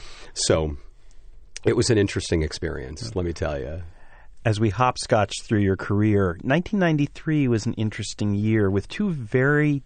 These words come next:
Speaker 2: different shows. Quickly, what was the experience of doing Shakespeare for Mark Lamos at Hartford Stage, Merchant of
Speaker 1: <laughs>
Speaker 2: Venice?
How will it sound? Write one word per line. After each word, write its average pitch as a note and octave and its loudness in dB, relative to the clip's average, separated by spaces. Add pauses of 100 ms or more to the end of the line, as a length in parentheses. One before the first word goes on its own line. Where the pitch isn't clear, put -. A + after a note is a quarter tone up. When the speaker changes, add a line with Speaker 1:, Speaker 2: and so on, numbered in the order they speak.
(140)
Speaker 2:
different B2 0
shows. E2+ 0 (640)
Quickly, G2 2 (800)
what A#3 2
was C4+ 2
the C#3+ 4
experience B2 4
of C3 -2
doing C3+ 4
Shakespeare C3+ 0 (320)
for C3+ 2
Mark B2 4
Lamos G2 2
at B2 0
Hartford G#2 0
Stage, C#3+ 0
Merchant G#2+ 2
of C#3+ 4
Speaker 1:
<laughs> C#3+ 6
Speaker 2:
Venice? - 0